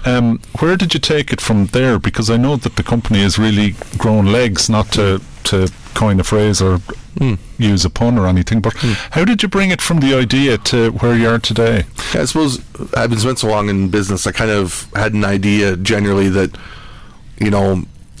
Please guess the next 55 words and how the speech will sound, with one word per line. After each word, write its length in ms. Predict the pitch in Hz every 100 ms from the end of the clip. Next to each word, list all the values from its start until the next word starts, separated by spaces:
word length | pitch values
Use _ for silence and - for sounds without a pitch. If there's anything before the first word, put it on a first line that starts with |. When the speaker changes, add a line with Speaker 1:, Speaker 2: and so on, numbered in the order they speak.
| -
Speaker 2:
it's 140 | 113 110
hard 420 | - 131 127 113
to, 500 | - 110 101 101 92 90 - - - - - - -
uh, 100 | 120 113
these 240 | 131 135
are 60 | 120
all 160 | 113
handcrafted 540 | 98 104 92 95 90 92
wooden 200 | 92 90
items. 220 | 90 85
They 60 | 98
take 120 | -
a 60 |
long 300 | 101 98 95
time 200 | 92 95 92
to 60 |
make, 240 | 90 90 98
and 80 |
so 100 | 92
they're 120 | 127 156
expensive. 580 | 135 143 98 85 - - - -
Um, 380 | 104 98 95 95
you 60 | 113
know, 200 | 95 95
like, 240 | 101 92
you, 80 | 107 - - -
the, 80 | -
the 280 | 104 - 110
less 240 | 104 104 95
expensive 380 | - 113 -
one 160 | 101 101
we 60 | 98
have, 240 | 98 95
the 60 | 104
least 200 | 107 -
expensive 380 | 95 101 90 95
one 100 | 95
we 60 |
have 140 | 92 92
is 60 | 90
about 140 | 90
a 60 | 90
hundred, 340 | 92 95 85
hundred 220 | 95 87
and 80 | 87
ten 160 | 101 98
euro 260 | 95 95 - - - - -
on 160 | 104
up 160 | 101 -
to 260 | - 98
this 260 | 95 104 92
holly 240 | 107 101
tray, 240 | 92 95 95
which 200 | 90 -
is 340 | 92 - -